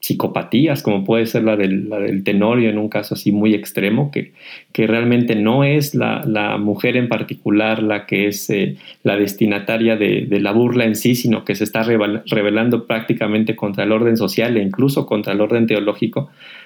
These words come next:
Desde esa perspectiva, eh, puede verse como un vehículo liberador, insisto, para efectos de, de, de polémica, no sé cómo lo vean ustedes, a partir de entender que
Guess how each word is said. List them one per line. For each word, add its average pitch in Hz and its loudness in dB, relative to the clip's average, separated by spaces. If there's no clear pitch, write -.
Desde 135 4
esa 185 0
perspectiva, 151 0
eh, - -2
puede 156 2
verse 160 0
como 131 2
un 143 4
vehículo 131 2
liberador, 101 2
insisto, 107 -4
para 110 -8
efectos 113 -2
de, 110 0
de, 117 -4
de 139 -2
polémica, 113 0
no 123 0
sé 120 -4
cómo 110 2
lo 104 2
vean 107 0
ustedes, 123 -4
a 135 -4
partir 143 0
de 160 4
entender 139 2
que 143 0